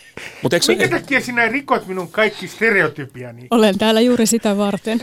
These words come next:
Speaker 1: Mut eikö se ole nimenomaan identiteettipolitiikkaa sanoa, että et, et, tota, et jatkakaa elämistä, että nää, nää, tää pelottelu ilmastonmuutoksella ja kaikki siihen liittyvät rajoitukset ja kiellot ja, ja, ja, ja uhkakuvat,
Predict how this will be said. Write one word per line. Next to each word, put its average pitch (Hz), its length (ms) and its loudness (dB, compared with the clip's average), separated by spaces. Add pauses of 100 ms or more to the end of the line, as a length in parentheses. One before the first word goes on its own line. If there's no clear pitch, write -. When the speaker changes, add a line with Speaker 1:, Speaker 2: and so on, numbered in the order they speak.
Speaker 1:
Mut 123 100 0
eikö 175 140 2
se 190 60 4
ole 175 40 4
nimenomaan 139 440 4
identiteettipolitiikkaa 98 1120 0
sanoa, 82 460 0
että - 320 -6
et, 87 220 -6
et, - 180 -6
tota, 87 340 -2 (280)
et - 200 -8
jatkakaa 98 640 0
elämistä, 87 560 0
että 85 200 -4
nää, 85 280 -2
nää, 90 220 -2
tää 90 220 0
pelottelu 92 640 -2
ilmastonmuutoksella 82 1080 -4
ja 80 120 0
kaikki 95 340 -2
siihen 85 280 0
liittyvät 80 340 -2
rajoitukset 85 800 0
ja 80 100 -4 (100)
kiellot 82 520 0
ja, 76 200 -4 (360)
ja, 78 180 -2
ja, 80 220 -2
ja 82 180 -2
uhkakuvat, 82 720 -4